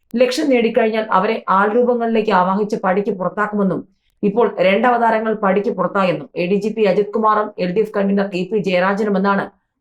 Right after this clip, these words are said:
പുതിയ വിമർശനങ്ങൾ, പരിഹാസങ്ങൾ. അൻവറിന്റെ ലക്ഷ്യമെന്താ? പിന്നിലാര്? രാഷ്ട്രീയ കക്ഷി മാറ്റത്തിനുള്ള വഴിയൊരുക്കലാണോ? അങ്ങനെ പല ചോദ്യങ്ങളും മാധ്യമങ്ങൾ ചോദിക്കുന്നുണ്ട്. പക്ഷേ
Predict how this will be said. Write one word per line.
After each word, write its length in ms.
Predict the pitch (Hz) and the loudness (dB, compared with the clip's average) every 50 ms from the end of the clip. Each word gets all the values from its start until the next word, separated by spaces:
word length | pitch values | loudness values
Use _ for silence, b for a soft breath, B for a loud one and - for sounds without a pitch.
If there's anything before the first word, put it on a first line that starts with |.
| _ - | _ -4
പുതിയ 260 | 190 196 202 220 202 | -2 0 2 2 2
വിമർശനങ്ങൾ, 640 | - - 170 160 170 165 - 202 208 196 175 151 - - - | 2 0 -2 -2 -2 -4 -4 -2 -2 -2 -2 -2 -4 -6 -8
പരിഹാസങ്ങൾ. 640 | - 156 165 165 170 160 156 - - 160 170 175 180 - _ _ _ _ _ _ _ _ _ _ _ _ _ _ _ _ - | -6 -6 -6 -4 -6 -8 -8 -8 -6 -4 -4 -4 -4 -6 _ _ _ _ _ _ _ _ _ _ _ _ _ _ _ _ 0
അൻവറിന്റെ 500 | - 226 247 269 262 302 294 277 - 285 | 2 2 4 4 2 2 2 2 2 2
ലക്ഷ്യമെന്താ? 680 | 247 220 208 202 - - 277 254 226 202 175 165 - - - - | 2 2 0 0 0 0 0 2 2 2 2 0 -2 -2 -4 -2
പിന്നിലാര്? 680 | 220 220 226 254 262 247 226 214 190 170 - - - 185 | 0 2 4 4 4 4 4 4 4 2 0 0 0 2
രാഷ്ട്രീയ 380 | 196 208 226 - - - 277 | 2 2 2 0 -2 -2 0
കക്ഷി 260 | 269 254 233 - - 247 | 0 0 -2 -2 -2 0
മാറ്റത്തിനുള്ള 640 | 214 208 208 202 214 208 226 208 214 214 196 - 170 | 0 0 0 0 -2 -4 -2 0 0 0 0 2 2
വഴിയൊരുക്കലാണോ? 680 | 175 185 208 226 233 233 214 226 214 190 180 180 170 - | 2 2 4 2 2 2 2 2 2 2 2 2 0 0
അങ്ങനെ 220 | - 180 196 202 | -2 -2 -2 -2
പല 200 | 202 208 208 233 | -2 -2 -2 -2
ചോദ്യങ്ങളും 500 | 233 226 220 220 214 240 233 233 233 208 | -2 -2 -2 -2 -2 -2 -2 -2 0 0
മാധ്യമങ്ങൾ 480 | 202 202 202 202 226 202 208 202 196 196 | 2 0 0 0 -2 -2 -2 -2 -2 -2
ചോദിക്കുന്നുണ്ട്. 640 | - 175 170 170 190 190 208 170 151 - - 180 185 - - - - - - - - - | -2 -4 -4 -2 -2 -2 -2 -2 -2 0 0 0 0 -2 -4 -8 -8 -12 -18 -16 -8 -4
പക്ഷേ 400 | 202 196 196 - 214 208 233 208 | -4 -2 0 0 0 0 0 -2